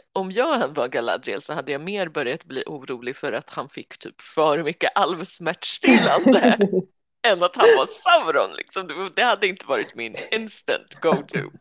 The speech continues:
Speaker 2: <laughs> Nej, men precis, jag tycker också, jag håller med dig. Jag skulle bara vara oro-, alltså, jag, jag, jag, jag var bara orolig att någonting inte stämde, inte att han,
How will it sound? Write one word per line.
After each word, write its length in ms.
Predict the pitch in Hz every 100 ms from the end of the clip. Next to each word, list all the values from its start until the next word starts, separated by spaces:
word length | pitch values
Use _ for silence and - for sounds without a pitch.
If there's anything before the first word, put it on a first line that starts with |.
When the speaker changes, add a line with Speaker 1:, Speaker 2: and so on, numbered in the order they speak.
| - -
Speaker 2:
<laughs> 300 | - - -
Nej, 140 | 339
men 200 | 349 359
precis, 440 | 359 349 - 330 247
jag 120 | 269
tycker 280 | 339 - -
också, 220 | - -
jag 180 | 269 277
håller 300 | 302 302 320
med 340 | 359 269 185
dig. 300 | - - 196 - - -
Jag 180 | 277
skulle 220 | 370 254 180
bara 140 | 165
vara 140 | 156
oro-, 580 | 160 156 156 151 147 -
alltså, 160 | 180 196
jag, 200 | 196 214
jag, 220 | 214 254
jag, 180 | 247 254
jag 100 | 254
var 80 | 277 220
bara 140 | 165
orolig 500 | - 151 156 143 139
att 160 | 143 147
någonting 500 | 165 147 147 147 -
inte 200 | 135 143
stämde, 840 | - _ 247 180 151 202 226 -
inte 300 | 185 175 165
att 140 | 196 190
han, 200 | 165